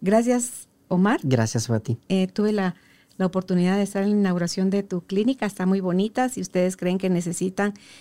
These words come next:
Speaker 1: ya que solitos no pueden, el acompañamiento, pueden, eh, hacer una cita con Omar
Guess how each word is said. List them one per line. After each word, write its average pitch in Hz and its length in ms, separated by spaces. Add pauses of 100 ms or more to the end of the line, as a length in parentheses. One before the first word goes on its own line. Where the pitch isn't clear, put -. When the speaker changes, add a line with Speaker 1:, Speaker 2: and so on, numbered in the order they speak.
(180)
Speaker 1:
ya 196 440
que 190 160
solitos 185 400
no 196 140
pueden, 202 400
el 180 180
acompañamiento, 175 1000 (460)
pueden, 196 720
eh, 170 420 (560)
hacer 185 300
una 196 160
cita 196 280
con 185 220
Omar 170 360